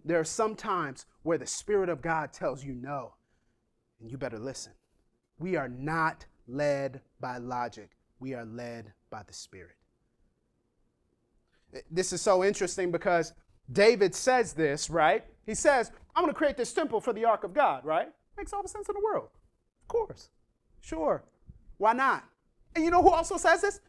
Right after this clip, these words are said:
The prophet. The prophet Nathan, who is the prophet at the time, this is what the prophet says. Second Samuel chapter seven, verse three. Nathan replies to the king, "Whatever you have in mind, go ahead and do it,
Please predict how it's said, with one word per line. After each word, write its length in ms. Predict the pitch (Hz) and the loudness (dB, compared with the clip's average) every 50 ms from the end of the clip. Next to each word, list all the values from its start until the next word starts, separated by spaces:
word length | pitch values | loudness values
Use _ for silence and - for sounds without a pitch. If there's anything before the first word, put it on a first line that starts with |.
| _ _ _ _ _ _ _ _ _ _ | _ _ _ _ _ _ _ _ _ _
The 100 | - - | -4 -4
prophet. 500 | - - 494 523 523 - - 392 - - _ _ _ _ _ _ _ - - _ _ _ _ _ _ _ _ _ _ _ _ _ _ _ _ _ _ _ _ _ | 0 4 4 4 4 4 0 -4 -4 -6 _ _ _ _ _ _ _ -20 -20 _ _ _ _ _ _ _ _ _ _ _ _ _ _ _ _ _ _ _ _ _
The 100 | - 220 | 0 0
prophet 540 | 208 - - 285 285 302 320 320 339 302 247 | 2 6 10 10 12 12 10 8 2 0 0
Nathan, 440 | 269 247 220 185 175 - 202 208 247 | 2 4 4 2 2 0 -2 -2 -2
who 120 | 226 269 | -4 -4
is 100 | 277 214 | -6 -4
the 100 | 226 240 | -4 -4
prophet 380 | - - 277 214 240 - - 226 | 0 2 2 2 2 2 4 4
at 160 | 233 226 233 | 4 4 4
the 80 | 233 214 | 2 -2
time, 400 | - 277 240 226 202 165 160 - - _ _ _ _ _ _ _ _ _ _ _ - | 0 0 2 2 0 -2 -4 -8 -12 _ _ _ _ _ _ _ _ _ _ _ -4
this 100 | 403 370 | 0 2
is 60 | 370 | 2
what 140 | 392 392 330 | 2 2 0
the 60 | 330 | 0
prophet 380 | - 403 370 370 339 349 330 | 0 2 2 2 0 0 -2
says. 440 | - 453 427 - - - 135 - - _ _ _ _ _ _ | -2 0 2 2 2 0 -2 -4 -12 _ _ _ _ _ _
Second 320 | - - 302 277 269 320 294 | -6 -4 -2 -2 -2 -2 0
Samuel 400 | - 320 302 294 285 285 302 302 - - _ | 0 0 0 0 -2 -2 -4 -6 -8 -14 _
chapter 320 | - - 302 302 - 302 | 2 2 2 2 2 -2
seven, 260 | 269 - 320 277 285 | 0 2 2 2 2
verse 200 | 269 277 262 - | 2 0 -2 -2
three. 260 | - 285 - 127 - - _ _ _ _ _ _ _ _ | -6 -6 -6 -6 -8 -10 _ _ _ _ _ _ _ _
Nathan 280 | 240 269 311 302 302 254 | 0 0 0 0 0 -4
replies 420 | 254 - - 269 254 262 254 - | -2 2 4 4 6 6 4 2
to 60 | - | -4
the 80 | 226 240 | -6 -6
king, 260 | - 269 247 226 156 - _ _ _ _ _ _ _ _ _ _ _ _ _ _ _ _ _ _ _ _ _ _ | -4 -4 -6 -6 -8 -14 _ _ _ _ _ _ _ _ _ _ _ _ _ _ _ _ _ _ _ _ _ _
"Whatever 380 | 170 190 202 220 254 311 311 | -2 0 2 2 2 2 2
you 160 | 320 294 311 294 | 2 2 4 6
have 220 | 294 302 320 294 | 6 6 6 6
in 100 | 302 294 | 4 4
mind, 380 | 302 320 339 339 311 285 262 - - _ _ _ _ _ _ _ _ _ _ _ _ _ _ _ _ _ | 4 4 4 4 2 -2 -4 -8 -14 _ _ _ _ _ _ _ _ _ _ _ _ _ _ _ _ _
go 140 | - 180 214 | 0 2 2
ahead 180 | 247 269 277 277 | 4 4 2 2
and 100 | 269 269 | 2 2
do 160 | 339 392 381 | 2 2 2
it, 120 | 294 - | 0 -2